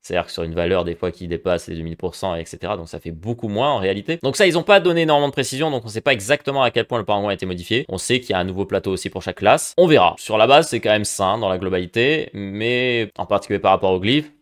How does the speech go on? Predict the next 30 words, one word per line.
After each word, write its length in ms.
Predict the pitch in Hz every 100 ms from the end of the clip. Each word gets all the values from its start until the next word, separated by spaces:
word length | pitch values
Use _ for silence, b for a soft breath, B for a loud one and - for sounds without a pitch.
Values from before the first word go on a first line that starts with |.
| _
pour 140 | 117
les 100 | 113
plateaux, 640 | - 117 110 139 151 160 - 90
je 120 | 98
m'avancerai 480 | 98 107 117 117 110
pas 120 | 95
trop, 460 | - 98 113 117
on 400 | 90 85 87 -
a 60 | 85
déjà 180 | 82 92
parlé 180 | 95 87
des 60 |
problèmes. 300 | 85 - -
Le 240 | - 214 240
nouveau 240 | 226 220
système 280 | 220 - 185
de 60 | 170
difficulté, 600 | 160 175 170 175 160 -
comme 240 | 139 127
on 80 | 120
l'a 100 | 120
dit, 400 | 120 135 117 - -
euh, 280 | 98 92 90
le 100 | 92
War 240 | 123 131
Tier, 360 | - 135 127 104
les 80 | 101
capstones, 460 | 120 - 131 127
tout 120 | 113
ça 440 | 107 120 113 92